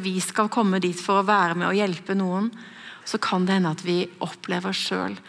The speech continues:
at vi får en nær venn som kan være med å forvandle vårt liv, som kan få oss til å oppleve oss selv og Gud på en ny og en fordypet måte. Kongen vår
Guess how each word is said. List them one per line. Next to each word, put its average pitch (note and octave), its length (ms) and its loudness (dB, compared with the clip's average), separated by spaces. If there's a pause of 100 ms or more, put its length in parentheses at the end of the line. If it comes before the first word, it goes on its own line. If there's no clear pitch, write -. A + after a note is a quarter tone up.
(380)
at G3 160 -4
vi A3 80 4
får F#3+ 460 0
en F#3 220 4
nær F#3+ 380 2
venn A#3 280 4 (520)
som F#3 180 -2
kan F#3+ 160 2
være F#3+ 200 2
med F3 100 2
å E3 60 -4
forvandle F3+ 500 -2
vårt - 320 -10
liv, G3 160 -4 (1200)
som G3+ 240 0
kan G3 180 2
få A3 220 2 (180)
oss - 240 -6
til G3+ 160 -2
å G#3 200 0
oppleve F#3+ 420 -2
oss F#3+ 200 -2
selv A#3 260 0 (2000)
og F3+ 280 2
Gud G3+ 500 0 (840)
på - 180 2
en F3+ 260 6
ny F3+ 340 0
og F#3+ 120 -2
en F3 120 0
fordypet F3+ 560 -2
måte. F3+ 420 -4 (1900)
Kongen G#3+ 400 6
vår C4 320 4